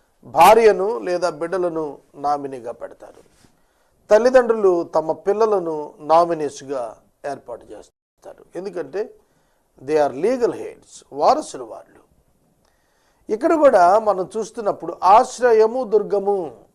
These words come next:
ఆశ్రయము, దుర్గము, ఈ రెండు పదాలు కూడా గంభీరమైనటువంటి పదాలు. ఎందుకంటే ఈ రెండు పదాలు భద్రతను సూచిస్తాయి, భవిష్యత్తును సూచిస్తాయి. అంతమే కా-, అంత మాత్రమే కాదు,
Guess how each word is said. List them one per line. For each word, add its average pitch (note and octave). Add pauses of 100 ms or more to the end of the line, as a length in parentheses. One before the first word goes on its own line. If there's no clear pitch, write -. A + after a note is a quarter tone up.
(140)
ఆశ్రయము, G3 (580)
దుర్గము, F3 (120)
ఈ G3
రెండు A#3
పదాలు G3+
కూడా F#3 (580)
గంభీరమైనటువంటి E3
పదాలు. - (1300)
ఎందుకంటే G#3
ఈ -
రెండు A3
పదాలు G3+ (480)
భద్రతను G#3
సూచిస్తాయి, E3+ (840)
భవిష్యత్తును A3
సూచిస్తాయి. E3 (840)
అంతమే B3+
కా-, F3
అంత E3+
మాత్రమే A#3
కాదు, E3+